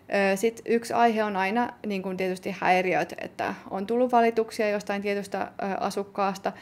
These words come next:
että mitä sille tehdään, onko annettu varoitus, onko puhuttu esimerkiksi vuokranantajan kanssa, ja mitä on, niin kun, seuraavat askeleet, jos ei tää tästä parane.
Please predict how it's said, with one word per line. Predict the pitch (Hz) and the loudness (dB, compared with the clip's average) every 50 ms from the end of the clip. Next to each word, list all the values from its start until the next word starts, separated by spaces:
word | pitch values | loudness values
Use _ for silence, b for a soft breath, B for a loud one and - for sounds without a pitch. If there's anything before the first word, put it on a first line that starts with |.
| B B B B - | B B B B -10
että | 185 - | -4 -2
mitä | 196 202 214 214 | 0 2 2 2
sille | - 208 196 196 | 0 0 -2 -2
tehdään, | 196 - - 165 180 190 190 185 185 185 180 | -2 2 2 2 2 2 0 -2 -2 -2 -2
onko | 185 190 190 196 196 | -2 -4 -2 0 0
annettu | 196 196 190 185 190 - 180 185 | 0 0 -2 -4 -4 -6 -4 0
varoitus, | 185 180 180 180 180 180 - 170 190 - - B B B B - | 2 2 2 2 0 -2 -2 -6 -8 -8 -12 B B B B -8
onko | - 190 190 190 | -8 -4 -4 -4
puhuttu | 180 - - 190 196 190 190 - 185 - - B B B B B | -2 -2 -2 -2 -4 -4 -4 -4 -4 -4 -4 B B B B B
esimerkiksi | - - 175 185 160 147 143 - - - - | -8 -6 -4 -4 -4 -4 -4 -6 -10 -8 -2
vuokranantajan | - 240 254 254 254 254 240 233 226 226 226 214 208 208 202 202 | 2 2 2 2 2 0 0 0 0 0 0 0 0 0 -2 -2
kanssa, | - 202 196 196 190 196 - 190 196 185 185 - - - - - - - - - - - - - - | -4 -6 -4 -6 -6 -6 -6 -6 -6 -6 -8 -12 -20 -20 -20 -20 -20 -20 -20 -20 -20 -20 -20 -10 -6
ja | - 202 | -4 -2
mitä | 190 196 196 208 190 | -2 0 0 0 0
on, | 185 | 0
niin | 185 185 | 0 -2
kun, | 185 190 | -4 -2
seuraavat | 190 196 190 190 190 180 175 180 180 - | -2 0 0 2 2 2 2 2 0 0
askeleet, | 175 185 180 - - 180 170 185 - | -2 -2 -2 -4 -8 -6 -6 -6 -6
jos | - - - - | -6 -10 -8 -8
ei | - - - | -8 -8 -6
tää | - 104 143 202 - B B B B B - | -4 -4 -4 -6 -8 B B B B B -12
tästä | - - 180 - - 196 190 | -10 -10 -10 -6 -8 -8 -6
parane. | - - 156 175 - - 143 - 214 | -4 -4 -4 -2 -2 -4 -6 -6 -8